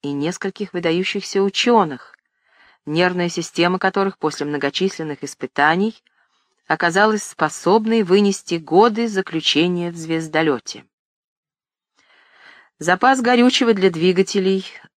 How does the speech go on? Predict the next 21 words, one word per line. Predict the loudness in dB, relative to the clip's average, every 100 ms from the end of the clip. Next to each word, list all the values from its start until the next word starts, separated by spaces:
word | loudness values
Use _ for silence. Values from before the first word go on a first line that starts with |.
| _
аномизона, | 0 2 2 0 -2 2 4 4 2 -2 -8 _ _ _ _ _ _
то | -6
есть | -6 -6
вещества | -4 -2 -2 -2 0 2
с | 2
разрушенными | -2 0 0 0 -2 -4 -4
мезонными | -4 -6 0 0 0 -4 -10
связями | -8 -2 -2 -2 -6
ядер, | -4 2 2 2 -4 -12 _ _ _ _ _ _ _ _ -4
обладавшего | 0 2 2 0 0 -4
световой | -4 -2 0 2 2
скоростью | 2 0 0 0 -6 -6
истечения, | -6 -8 -6 0 4 4 2 -2 -8 _ _ _ _ _
был | -2 2 2
взят | 2 0 2
в | 0
обрез | 2 2 2 -2 -16 -20 -20 -16 -6
не | -2 0
из-за | 0 0
веса | 2 2 2 2
аномизона, | 2 0 0 0 0 -4